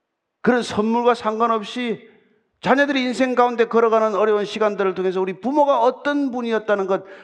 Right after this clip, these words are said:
우리 부모가 어떻게 우리를 키웠다는 것, 우리 부모가 어떤 분이라는 걸 고백할 때 비로소 부모는 부모됨의 기쁨을 맛보지 않습니까?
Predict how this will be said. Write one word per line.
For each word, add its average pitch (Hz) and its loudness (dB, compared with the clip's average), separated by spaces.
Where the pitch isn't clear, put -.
우리 196 0
부모가 240 2
어떻게 269 2
우리를 247 -2
키웠다는 233 -2
것, 202 0
우리 262 2
부모가 320 4
어떤 247 -2
분이라는 233 -2
걸 185 -4
고백할 294 0
때 214 -2
비로소 226 -2
부모는 196 -4
부모됨의 202 -4
기쁨을 185 -8
맛보지 175 -2
않습니까? 170 -6